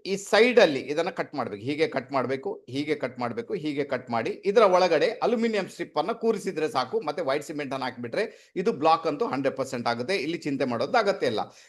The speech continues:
ಇನ್ನೊಂದು ಕಡೆ ಏನಾಗುತ್ತೆ, ನಿಮ್ಗೆ ಇಂಡಿಯನ್ ಟಾಯ್ಲೆಟ್ ಬಂದಾಗ, ಈಗ ಇಂಡಿಯನ್ ಟಾಯ್ಲೆಟ್ ಹೇಗಿರ್ತದೆ, ಇದು ಈ ತರ ಇರ್ತದೆ. ಹಾಗಾದ್ರೆ ಇಂಡಿಯನ್ ಟಾಯ್ಲೆಟ್ ಅಲ್ಲಿ ನಿಮ್ಗೆ ನಾಲ್ಕು ಸುತ್ತ ಕೂಡ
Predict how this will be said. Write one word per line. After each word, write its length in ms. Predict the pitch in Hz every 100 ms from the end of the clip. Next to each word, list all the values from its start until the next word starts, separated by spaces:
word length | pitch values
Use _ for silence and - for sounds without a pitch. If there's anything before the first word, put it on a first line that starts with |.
| -
ಇನ್ನೊಂದು 280 | 226 277 254
ಕಡೆ 160 | 247
ಏನಾಗುತ್ತೆ, 400 | 240 226 214 220
ನಿಮ್ಗೆ 320 | 208 208 214
ಇಂಡಿಯನ್ 540 | 220 214 190 208 233 208
ಟಾಯ್ಲೆಟ್ 300 | 190 190 170
ಬಂದಾಗ, 360 | 156 143 123 110
ಈಗ 220 | 123 165
ಇಂಡಿಯನ್ 340 | 175 190 185
ಟಾಯ್ಲೆಟ್ 260 | 180 175 165
ಹೇಗಿರ್ತದೆ, 460 | 170 160 165 156
ಇದು 100 | 151
ಈ 120 | 147 143
ತರ 160 | 127
ಇರ್ತದೆ. 360 | 110 - 95 -
ಹಾಗಾದ್ರೆ 320 | 123 160 165
ಇಂಡಿಯನ್ 280 | 165 208 196
ಟಾಯ್ಲೆಟ್ 300 | 190 185 180
ಅಲ್ಲಿ 160 | 175
ನಿಮ್ಗೆ 340 | 160 165 160 233 247 - - _ _ -
ನಾಲ್ಕು 500 | 135 151 233 233 254
ಸುತ್ತ 240 | 247 220 226
ಕೂಡ 220 | 196 202